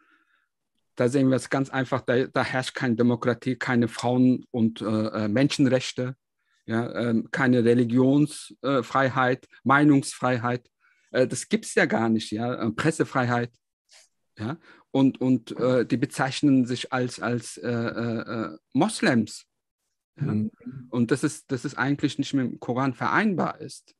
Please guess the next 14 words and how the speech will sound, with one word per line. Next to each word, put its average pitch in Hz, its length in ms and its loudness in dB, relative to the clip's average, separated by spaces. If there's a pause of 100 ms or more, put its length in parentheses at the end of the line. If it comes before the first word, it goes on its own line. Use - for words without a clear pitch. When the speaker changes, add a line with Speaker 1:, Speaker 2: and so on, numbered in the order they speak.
Speaker 1:
ja. 139 240 -8 (260)
Speaker 2:
Mhm. 107 100 -4
Speaker 1:
Und, 120 300 0
und 117 240 0
die 127 60 2
nehmen, 143 440 2
das 143 140 -12
ist 131 100 -8
einfach 147 420 -2
ein 139 140 2
Ein-Mann-Staat 156 840 0
überall, 233 540 -2 (1300)
die, 147 340 4
die 143 440 2